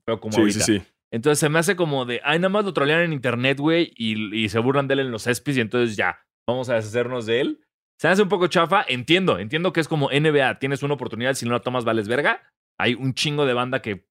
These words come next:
Speaker 1: puede estar haciendo tu trabajo y haciéndolo bien, eh, pero siendo como casi, casi jugador franquicia, güey, el futuro,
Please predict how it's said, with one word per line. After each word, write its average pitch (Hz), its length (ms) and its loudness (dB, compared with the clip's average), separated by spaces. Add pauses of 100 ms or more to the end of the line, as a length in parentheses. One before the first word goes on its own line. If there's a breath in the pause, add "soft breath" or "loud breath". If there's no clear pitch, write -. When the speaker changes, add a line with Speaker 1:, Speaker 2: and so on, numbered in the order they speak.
(180)
Speaker 1:
puede 135 200 4
estar 127 220 -4
haciendo 120 300 -4
tu 113 80 -4
trabajo 107 260 -2
y 113 40 -2
haciéndolo 107 280 -4
bien, 147 320 -4 (400)
eh, 107 520 -2
pero 131 380 2
siendo 117 420 -4
como 101 520 -4 (280)
casi, 113 280 -2 (140)
casi 98 240 -8
jugador 101 260 0
franquicia, 92 600 -6
güey, 92 180 -8
el 90 80 -8
futuro, 95 760 -6